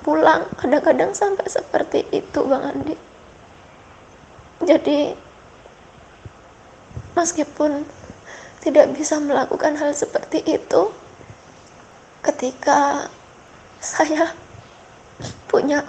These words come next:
uang tinggal sepuluh seandainya di dompet seperti itu, saya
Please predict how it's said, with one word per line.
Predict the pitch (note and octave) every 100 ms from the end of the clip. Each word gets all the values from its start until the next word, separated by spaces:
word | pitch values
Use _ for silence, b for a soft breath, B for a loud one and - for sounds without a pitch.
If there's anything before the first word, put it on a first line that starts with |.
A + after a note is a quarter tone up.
| -
uang | C#4+ D4 D#4 - - - - - - - - - - - - - - -
tinggal | E4 C#4+ C#4
sepuluh | - - D4+ D4+ D#4+
seandainya | - - - C4+ C#4 C4 - C4+
di | D4
dompet | C#4 C4+ D4 D#4 - -
seperti | - - - -
itu, | - - - - - - - - - - - - - - - - B B
saya | -